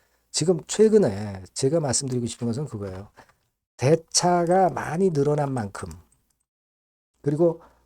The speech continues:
공매가 매일 꾸-, 꾸준히 나오는 만큼 주가가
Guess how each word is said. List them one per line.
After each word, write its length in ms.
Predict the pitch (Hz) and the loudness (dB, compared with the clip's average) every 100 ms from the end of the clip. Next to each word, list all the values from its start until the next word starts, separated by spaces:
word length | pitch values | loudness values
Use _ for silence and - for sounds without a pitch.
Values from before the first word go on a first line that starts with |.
| - | -6
공매가 500 | 143 170 170 165 175 | -2 0 2 2 2
매일 420 | 135 156 170 170 | 2 2 2 0
꾸-, 180 | - - - - | -6 -20 -20 -20
꾸준히 600 | - - 190 185 190 185 | -18 0 2 4 4 2
나오는 380 | 127 113 151 165 | 0 0 0 0
만큼 400 | 143 107 - 87 82 _ _ _ _ _ _ - - _ _ _ _ _ _ _ _ | -2 -4 -8 -14 -18 _ _ _ _ _ _ -20 -20 _ _ _ _ _ _ _ _
주가가 960 | - 151 - 180 170 175 170 170 160 | -10 -4 4 4 6 6 6 6 4